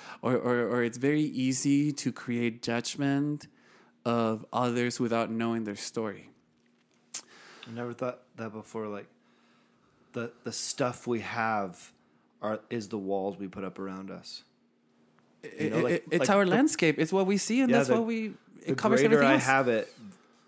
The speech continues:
Speaker 2: the easier it is for me, the harder it is for me to see what it's like for other people.
Speaker 1: Y-, absolutely. And, and, and,
Speaker 2: Yeah.
Speaker 1: and that's very human, and that's
Speaker 2: Totally.
Speaker 1: v-,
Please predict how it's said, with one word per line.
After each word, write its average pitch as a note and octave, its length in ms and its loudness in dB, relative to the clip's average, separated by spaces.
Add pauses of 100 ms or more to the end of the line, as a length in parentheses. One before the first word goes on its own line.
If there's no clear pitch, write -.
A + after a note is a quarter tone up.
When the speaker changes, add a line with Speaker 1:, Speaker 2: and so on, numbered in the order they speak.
Speaker 2:
the A#2 80 -2
easier A#2+ 340 0
it A2+ 80 2
is A2 160 0
for A2 160 -8
me, A2 240 -2
the F#2+ 120 -4
harder G2+ 360 -2
it G2 60 -2
is F#2+ 200 -6
for F#2+ 140 -14
me F#2+ 160 -8
to F#2 80 -12
see - 180 -10
what F#2 140 -8
it's F2 100 -12
like E2 160 -14
for F2+ 120 -16
other E2+ 120 -14
people. - 400 -18
Speaker 1:
Y-, B3 160 -8 (280)
absolutely. A3+ 420 2
And, G3 100 0
and, F#3+ 140 0
and, F#3+ 120 0
Speaker 2:
Yeah. F3+ 160 -6
Speaker 1:
and F#3+ 80 0
that's G3+ 160 0
very F3 220 4
human, E3+ 460 -2
and C#3 120 -4
that's C#3+ 280 -2
Speaker 2:
Totally. F3 340 2
Speaker 1:
v-, B2+ 200 -4